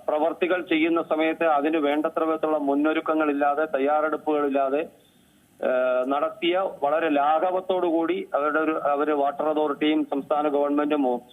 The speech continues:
അതുപോലെ നഗരസഭയും ഒക്കെ എടുത്ത ഒരു സമീപനത്തിന്റെ ഭാഗമാണ് ഇത് ജനങ്ങൾ ഇത്രയധികം ബുദ്ധിമുട്ട് അനുഭവിക്കുന്നത്. ആരെയും പഴിചാരിയിട്ട് കാര്യമില്ല എന്ന് പറഞ്ഞിട്ട് കാര്യമില്ല. ഇത്തരം കാര്യങ്ങൾ ചെയ്യാൻ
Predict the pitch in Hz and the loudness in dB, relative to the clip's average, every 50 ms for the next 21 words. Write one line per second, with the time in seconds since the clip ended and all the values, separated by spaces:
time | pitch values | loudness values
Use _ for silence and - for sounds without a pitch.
0 | - - _ - - 127 143 139 147 151 151 151 143 135 131 143 147 156 151 156 | -20 -20 _ -4 -2 -2 0 0 0 0 0 0 0 0 0 0 0 -2 -2 -2
1 | 151 147 151 143 139 135 139 - 143 135 131 139 139 - 143 143 139 139 165 185 | 0 0 2 2 2 0 0 0 0 2 0 0 0 0 0 0 2 0 -2 -2
2 | - - _ _ _ _ _ _ - 143 139 143 160 170 175 175 180 180 175 185 | -6 -12 _ _ _ _ _ _ -4 -2 0 2 2 0 0 0 0 -2 0 -2
3 | 180 170 165 135 135 139 139 139 147 143 139 139 139 151 175 202 196 - - - | -2 -2 0 0 0 0 0 0 0 0 0 0 2 0 0 -2 -4 -8 -14 -6
4 | 135 131 135 131 143 143 143 139 139 139 135 135 - - 127 127 135 139 139 143 | -4 -2 0 0 2 2 2 2 0 0 -2 -4 -4 -4 -2 0 0 0 0 0
5 | 143 143 147 - - 135 - - 143 139 139 135 135 135 135 127 127 123 135 135 | 0 0 -2 -2 -6 -6 -4 0 0 0 0 0 0 0 -2 -2 -2 -4 -2 -2
6 | 135 135 123 117 113 120 117 110 104 98 92 - _ _ _ _ _ _ _ _ | 0 0 -2 -2 0 -2 -2 -2 -4 -8 -12 -12 _ _ _ _ _ _ _ _
7 | - - 117 120 131 139 160 175 160 - 147 139 151 156 165 165 170 175 180 165 | -6 -4 0 0 2 2 2 0 0 -2 -2 0 2 2 2 0 0 0 0 -2
8 | 185 175 165 156 156 156 160 160 160 151 160 160 156 160 151 156 143 143 147 147 | -2 0 0 0 2 2 2 0 0 0 0 0 0 0 0 0 0 0 -2 -2
9 | 139 139 131 131 127 127 123 113 107 113 120 139 - - - - _ _ _ _ | -2 0 0 0 0 0 -2 -4 -2 0 -2 -2 -2 -6 -18 -20 _ _ _ _
10 | _ - - 123 - - 160 165 175 185 170 - 165 147 151 151 165 165 170 175 | _ -8 -8 -8 -4 -2 -2 0 0 0 0 0 0 0 2 2 0 0 0 -2
11 | 160 - 151 143 147 160 160 175 196 | -2 -2 -2 -2 0 0 0 0 -2